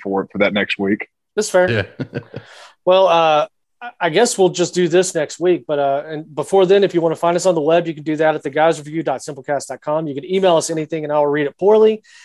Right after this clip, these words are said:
Speaker 2: at the guys review pod at gmail dot com. Instagram at the guys review pod, Twitter at the underscore guys review.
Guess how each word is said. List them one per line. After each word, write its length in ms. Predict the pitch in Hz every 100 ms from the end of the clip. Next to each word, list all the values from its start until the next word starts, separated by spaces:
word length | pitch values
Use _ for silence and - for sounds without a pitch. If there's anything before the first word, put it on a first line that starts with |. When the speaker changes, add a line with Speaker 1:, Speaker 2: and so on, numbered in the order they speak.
| - _
Speaker 2:
at 140 | 147 143
the 60 |
guys 320 | 143 160 165
review 200 | 147 160
pod 300 | 143 180 180
at 120 | 151 123
gmail 280 | 139 143
dot 180 | 131 123
com. 340 | - 180 180 175
Instagram 460 | - 190 175 170
at 100 | 160
the 60 | 151
guys 300 | 160 160 151
review 180 | 143 139
pod, 500 | - 185 180 175 165
Twitter 360 | 196 180 170
at 220 | 160 156
the 160 | 156 156
underscore 500 | 151 139 - 156 139
guys 300 | 143 139 123
review. 380 | 120 143 160